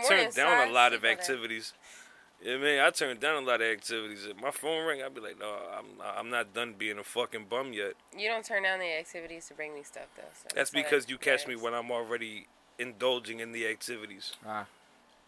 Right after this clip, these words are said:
Speaker 2: You know what I'm saying?
Speaker 1: There's been, like, twice you've been sleeping and you're like, "All right, I gotta get up and do life stuff anyway."
Speaker 2: No, no, no, no, no, no, no, no, no, no, no, no, no.
Speaker 1: Twice.
Speaker 2: You wanted something else.
Speaker 1: All right, but still,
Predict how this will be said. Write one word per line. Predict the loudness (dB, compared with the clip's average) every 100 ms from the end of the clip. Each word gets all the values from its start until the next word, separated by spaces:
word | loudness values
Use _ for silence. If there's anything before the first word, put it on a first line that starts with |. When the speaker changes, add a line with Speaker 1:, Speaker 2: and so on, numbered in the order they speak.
| _ -20 -16 -12 -12 -12 -14 -4
Speaker 2:
You | -4
know |
what | 4
I'm | 8
saying? | 10 10 6
Speaker 1:
There's | -6 -6
been, | -2
like, | 0 -2 -2
twice | -2 -2 -6
you've | -10
been | -10 -10
sleeping | -12 -12 -10 -10
and | -10
you're | -10
like, | -10 -10 -16 -14
"All | -12
right, | -10 -6
I | -4
gotta | -2 -4
get | -6 -10
up | -10 -12
and | -16
do | -14
life | -12 -14
stuff | -14 -18 -16 -18
anyway." | -16 -10
Speaker 2:
No, | -6 -2 -2 -2 4 8 10 10
no, | 6 2
no, | 2
no, | 0
no, | -2 -2
no, | -4
no, |
no, | -4 -4
no, | -4
no, |
no, | -6
no, | -8 -8
no. | -2
Speaker 1:
Twice. | 0 0 -6 -6 -6
Speaker 2:
You | -2
wanted | 0 0
something | 0 0 0
else. | 0 0 -4 -10 _ -20 _ _ _ _ -20 _ -20 -20 -12 2
Speaker 1:
All | 2
right, | 2
but | -6
still, | -8 -6 -6